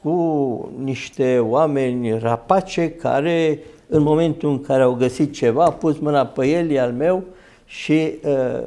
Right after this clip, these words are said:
prin fraudă au câștigat. Deci, prin această opoziție, eu cred că el va rămâne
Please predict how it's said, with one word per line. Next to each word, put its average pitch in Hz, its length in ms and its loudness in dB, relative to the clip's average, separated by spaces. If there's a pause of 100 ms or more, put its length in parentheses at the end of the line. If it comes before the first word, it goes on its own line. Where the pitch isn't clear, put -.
prin 135 220 2
fraudă 156 880 2 (320)
au 143 480 0
câștigat. 123 600 -2 (560)
Deci, 135 360 -2 (100)
prin 165 200 -2
această 170 480 0
opoziție, 151 640 -2
eu 143 140 2
cred 156 400 -6
că 143 60 0
el 147 320 4
va 127 180 2
rămâne 123 560 -2